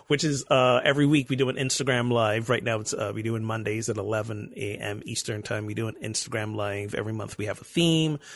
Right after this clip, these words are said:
Uh, this month theme is on, um, abundance and, and generosity. And, and, and we talk about, uh, these issues. We always weave in this, this anti-racism, um,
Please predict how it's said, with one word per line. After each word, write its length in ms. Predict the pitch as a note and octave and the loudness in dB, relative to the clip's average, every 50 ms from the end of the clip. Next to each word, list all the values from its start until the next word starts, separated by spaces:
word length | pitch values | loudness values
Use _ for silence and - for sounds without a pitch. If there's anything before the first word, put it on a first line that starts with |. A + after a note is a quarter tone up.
| - - - - - | -20 -20 -14 -10 -8
Uh, 260 | G#2+ G#2+ G#2+ G2+ G2 | -6 -6 -6 -6 -8
this 480 | G2+ A2 - - A#2+ A2 A#2 A2+ - - | -8 -10 -12 -10 -8 -6 -4 -4 -2 -2
month 220 | A#2+ A#2 A2 - | -2 -4 -4 -6
theme 480 | - - - - A#2 A2 G#2+ A2 A2 A#2 | -10 -10 -6 -4 -4 -4 -4 -6 -8 -8
is 280 | - A2 G#2 G2+ G2+ - - - | -8 -8 -8 -8 -8 -10 -10 -8
on, 440 | G#2 G2+ G2+ G2 G2 G2 G2+ - - | -8 -6 -6 -8 -8 -10 -12 -10 -8
um, 260 | G#2 F#2+ G2 G#2+ - - | -8 -8 -8 -12 -12 -8
abundance 560 | - G2+ G#2+ A#2+ A2 A2 A2 A2 A2 - - - - G#2+ | -8 -4 -4 -4 -4 -4 -4 -8 -6 -8 -8 -8 -8 -8
and, 460 | G2+ F#2+ F#2+ F#2+ F#2+ G2 G2 G2 - _ | -8 -6 -8 -8 -10 -12 -12 -16 -16 _
and 160 | - G2 G#2 G#2+ | -14 -12 -8 -6
generosity. 880 | G#2 F#2+ F2+ F2+ G#2 B2 B2+ C3 - - C#3+ C#3 C3 B2+ B2+ B2+ B2+ - - - - - - _ - | -8 -6 -4 -2 0 2 2 2 2 0 0 0 -2 -2 -2 -4 -6 -8 -12 -20 -20 -20 -18 _ -10
And, 180 | G#2 G2+ G2+ - | -8 -8 -8 -10
and, 260 | - A2+ G2+ G#2 - | -10 -10 -10 -10 -10
and 200 | - A2 G2+ G2+ | -10 -10 -10 -10
we 80 | G#2+ G#2+ | -10 -6
talk 300 | - - A#2 A2+ - - | -4 -2 -2 -2 -2 -2
about, 320 | A#2 A#2+ A2 G#2 - - _ _ - | -2 -2 -2 -4 -6 -8 _ _ -8
uh, 200 | A#2 G#2 G2+ G2+ | -6 -6 -6 -8
these 260 | G2 G#2+ G#2 G#2 - - A#2+ | -10 -12 -12 -12 -12 -8 -6
issues. 340 | A2+ - - A#2 A2+ G#2+ | -6 -4 -4 -6 -6 -6
We 120 | A2 G2+ - | -8 -8 -2
always 520 | - A2 G#2+ A2+ A2 G#2+ A2 G#2+ A2 - | 0 2 2 4 2 0 0 -2 -4 -6
weave 400 | - A#2+ A2+ A2 G#2+ G#2+ G#2 - - - | -6 -6 -6 -6 -6 -8 -10 -10 -10 -10
in 240 | G#2 G#2 G#2+ G#2+ G#2+ | -8 -8 -8 -8 -8
this, 240 | G#2 G2+ - - - - - - _ - | -8 -6 -8 -8 -10 -14 -20 -18 _ -10
this 140 | A2 - | -8 -8
anti-racism, 1040 | - G#2+ G#2+ G#2 - A2+ G#2+ G#2 G#2+ G#2 G#2 - - A2 G#2+ G#2+ G#2 G#2 G#2 - - | -6 -6 -6 -4 -4 -4 -2 -2 -2 -4 -2 -4 -4 -4 -6 -6 -8 -8 -10 -10 -8
um, 420 | G2+ G2 G2 G2 G2 G2 G2 G2 | -8 -8 -8 -8 -10 -10 -12 -14